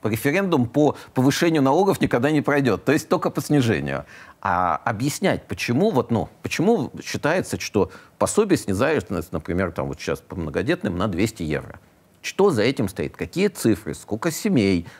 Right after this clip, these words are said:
Сколько пострадают? Обратитесь к этим людям. Потому что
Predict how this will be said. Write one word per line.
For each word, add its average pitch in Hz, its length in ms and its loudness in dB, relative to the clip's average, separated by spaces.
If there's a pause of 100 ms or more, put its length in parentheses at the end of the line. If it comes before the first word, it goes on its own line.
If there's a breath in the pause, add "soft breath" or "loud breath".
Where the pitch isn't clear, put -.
Сколько - 300 -6
пострадают? 117 840 -2
Обратитесь - 580 -6
к - 60 -2
этим 180 260 0
людям. 120 320 2 (560 loud breath)
Потому 117 180 2
что 98 340 0